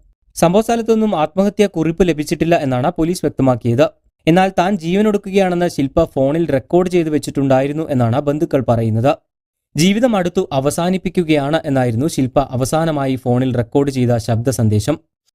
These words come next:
ശില്പ ദീർഘനാളായി പി എസ് സി പരീക്ഷയ്ക്ക് തയ്യാറെടുക്കുകയായിരുന്നു. എന്നാൽ ഇതുവരെയും ഒരു ജോലി ലഭിക്കാത്തതിലുള്ള നിരാശ ശില്പയിൽ ഉണ്ടായിരുന്നു എന്നാണ് ശില്പയെ അടുത്തറിയുന്നവർ പറയുന്നത്. ഞായറാഴ്ചകളിലടക്കം ശില്പ പി എസ് സി കോച്ചിങ്ങിന് പോയിരുന്നു.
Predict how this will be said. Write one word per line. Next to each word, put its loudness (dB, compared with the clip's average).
ശില്പ 2
ദീർഘനാളായി 0
പി 0
എസ് 0
സി -2
പരീക്ഷയ്ക്ക് -2
തയ്യാറെടുക്കുകയായിരുന്നു. 0
എന്നാൽ 4
ഇതുവരെയും 0
ഒരു 0
ജോലി 0
ലഭിക്കാത്തതിലുള്ള 0
നിരാശ -2
ശില്പയിൽ 0
ഉണ്ടായിരുന്നു 0
എന്നാണ് 0
ശില്പയെ 0
അടുത്തറിയുന്നവർ -2
പറയുന്നത്. 0
ഞായറാഴ്ചകളിലടക്കം 0
ശില്പ -2
പി -2
എസ് 0
സി -2
കോച്ചിങ്ങിന് 0
പോയിരുന്നു. 0